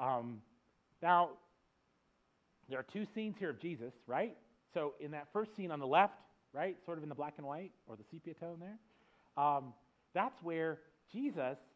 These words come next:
is, uh, in the wilderness. He fasts forty days. Now, some of you have fasted a couple days. Maybe you've fasted forty days. I don't know. Forty days is a long time. His body is crying out at that point.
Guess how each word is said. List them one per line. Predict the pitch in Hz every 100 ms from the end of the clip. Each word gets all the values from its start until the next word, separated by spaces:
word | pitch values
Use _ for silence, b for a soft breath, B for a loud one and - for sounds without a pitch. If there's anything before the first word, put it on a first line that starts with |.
| _ _ _ _ -
is, | 156 156 - _ 143
uh, | 139 -
in | 170 196
the |
wilderness. | 165 170 208 247 277 - - _ _ _ _
He | 226 220
fasts | 220 214 - - -
forty | 233 240 226 214
days. | 233 220 151 110 - _ B B B _
Now, | 185 175 120 - _
some | 233 262
of | 247
you | 240
have | 208 -
fasted | 208 214 - 208
a |
couple | - 220 214
days. | 214 233 233 247 - - _ 139
Maybe | 208 285
you've | 247 220 196 -
fasted | 220 226 226 202
forty | 269 269 208
days. | 165 156
I | 151 220
don't | 175
know. | 160 175 175 - -
Forty | 247 262
days | 240
is | 185
a |
long | 160 208 208
time. | 196 240 B B
His | 233 262
body | 180 214 208
is | 160 127 - -
crying | - 214 208 208 196
out | 185 202
at | 156
that | 185 -
point. | 127